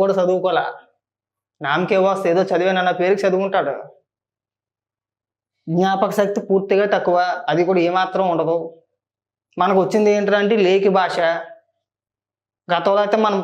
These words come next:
పది మంది కుక్కలను వేసుకొని వెళ్ళిపోయేవాడు. చంద్రబాబు నాయుడు గారు లెగ్గానే అసెంబ్లీలో జగన్మోహన్ రెడ్డి కంటే వెనకాల కుక్కలు మురిగేసి, ఆ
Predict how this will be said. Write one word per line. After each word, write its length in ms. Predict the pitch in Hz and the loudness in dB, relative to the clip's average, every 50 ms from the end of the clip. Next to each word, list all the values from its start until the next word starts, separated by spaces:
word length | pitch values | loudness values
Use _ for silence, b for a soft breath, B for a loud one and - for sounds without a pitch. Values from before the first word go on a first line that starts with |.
| - | 0
పది 120 | - 196 190 185 | -2 0 0 2
మంది 140 | 190 208 208 | 0 2 0
కుక్కలను 260 | 208 202 208 214 214 220 | 0 0 0 0 0 0
వేసుకొని 200 | 202 202 220 208 | 0 0 0 2
వెళ్ళిపోయేవాడు. 440 | 202 196 185 202 202 214 208 180 151 139 139 - - - _ - _ _ _ _ _ _ _ _ _ _ _ _ _ _ _ _ - | 2 2 4 4 4 2 2 0 -4 -6 -8 -12 -14 -18 _ -20 _ _ _ _ _ _ _ _ _ _ _ _ _ _ _ _ -2
చంద్రబాబు 500 | 226 - 190 208 208 214 220 220 220 220 | 0 2 2 2 2 2 2 2 2 2
నాయుడు 160 | 220 220 214 220 | 0 2 2 2
గారు 120 | 220 214 208 | 4 4 4
లెగ్గానే 380 | 202 196 196 196 214 220 220 226 214 | 2 2 2 0 0 2 2 0 0
అసెంబ్లీలో 520 | 196 - 220 214 220 208 214 214 226 233 247 269 285 220 | 0 0 -2 -2 0 2 2 2 2 2 2 2 2 2
జగన్మోహన్ 480 | 170 170 180 202 214 220 220 220 220 220 | 2 2 2 0 0 0 0 0 0 0
రెడ్డి 140 | 214 202 208 | 0 0 0
కంటే 160 | 214 214 220 233 | 0 0 0 0
వెనకాల 300 | 202 190 196 208 220 220 208 | 0 0 0 0 -2 -2 -2
కుక్కలు 220 | 220 202 - 220 226 226 | -2 -2 0 0 0 2
మురిగేసి, 380 | 220 220 220 226 208 196 226 185 151 - - - | 0 2 2 0 0 0 0 -2 -2 -2 -6 -4
ఆ 40 | - | -2